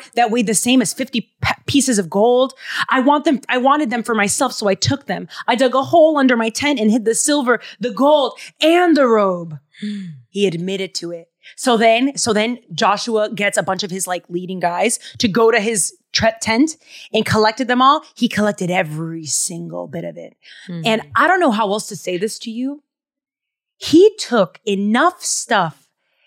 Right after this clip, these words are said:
Speaker 1: that was the equivalent of, and this is someone from another podcast, The Bible Recap. You guys should listen to it. It's in-, incredible.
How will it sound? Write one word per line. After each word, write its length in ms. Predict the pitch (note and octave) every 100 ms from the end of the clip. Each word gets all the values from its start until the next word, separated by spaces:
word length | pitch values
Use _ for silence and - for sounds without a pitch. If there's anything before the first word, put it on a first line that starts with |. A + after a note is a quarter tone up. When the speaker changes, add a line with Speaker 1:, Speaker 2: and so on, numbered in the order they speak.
| _
Speaker 1:
that 220 | F#3 A#3
was 140 | A#3 F#3
the 160 | G#3+
equivalent 720 | G3+ - C#4+ D4 D#4+ E4+ F#4+ -
of, 100 | G#3 G#3
and 100 | G#3
this 120 | G#3+
is 100 | C4
someone 240 | - G#3 F#3
from 180 | F#3+
another 200 | F3 F3+
podcast, 400 | F3 E3+ - F3
The 80 | -
Bible 260 | E3 E3+ F3
Recap. 300 | E3 D#3+ D#3+
You 60 | E3
guys 100 | E3
should 140 | E3
listen 180 | E3+ C#3+
to 80 | E3
it. 60 | -
It's 100 | -
in-, 120 | D#3+ -
incredible. 440 | E3 E3 - -